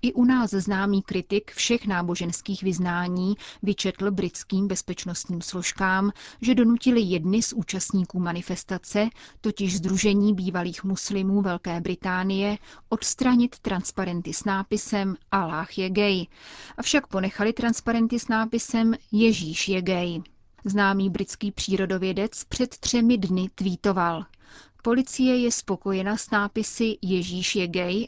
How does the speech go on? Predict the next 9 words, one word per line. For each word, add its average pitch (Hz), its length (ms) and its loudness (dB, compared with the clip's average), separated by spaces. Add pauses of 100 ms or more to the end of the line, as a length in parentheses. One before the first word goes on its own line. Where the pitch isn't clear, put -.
(120)
ale 240 240 0
zakázala 190 640 -2
nápis 208 580 0 (140)
„Alláh 185 480 -2
je 180 120 0
gay“. 175 340 -2 (500)
To 196 140 0
je 190 120 0
pokrytectví 220 840 -2